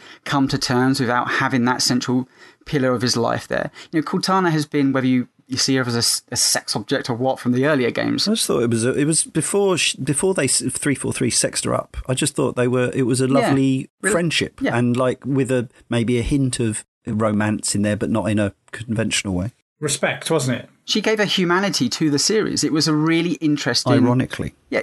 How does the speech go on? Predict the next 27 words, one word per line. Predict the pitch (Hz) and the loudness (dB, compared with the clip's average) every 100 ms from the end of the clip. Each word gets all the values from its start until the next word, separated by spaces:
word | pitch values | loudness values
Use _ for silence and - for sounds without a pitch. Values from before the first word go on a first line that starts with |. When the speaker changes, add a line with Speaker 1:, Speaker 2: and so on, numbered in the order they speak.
| - | 0
Speaker 2:
Yeah. | 127 | 2
Speaker 1:
a | |
really | 151 165 180 | 4 2 4
Speaker 3:
Yeah. | 185 | 2
Speaker 1:
interesting | 160 - 127 - 131 131 139 - | 2 0 0 0 2 0 -2 -8
combination | - 139 147 156 - 123 117 | -2 0 2 0 0 0 0
of, | - 127 123 - | 2 0 0 -2
of | 131 127 - | -2 -2 -6
those | - 131 - | -2 -2 0
concepts | 151 143 135 - _ - | 0 0 -2 -8 _ -6
screwed | - 147 131 | -2 0 -2
together. | 143 226 - - - | -2 -2 -2 -4 -2
And | 185 | 0
so, | - 196 196 | 0 -2 0
so | - 185 | 0 0
to | 185 | 0
have | - - 240 220 185 - _ - | 0 2 2 0 -4 -10 _ -6
three | 202 196 | -2 0
four | 196 185 | 0 0
three | 196 165 | 0 0
decide | 143 - - 175 139 - | 2 2 2 2 0 -2
that | - | -2
she | - 147 | 2 2
needs | 151 160 151 | 2 2 0
to | 123 | 2
now | 135 127 | 2 2
be | 113 135 127 | 2 2 2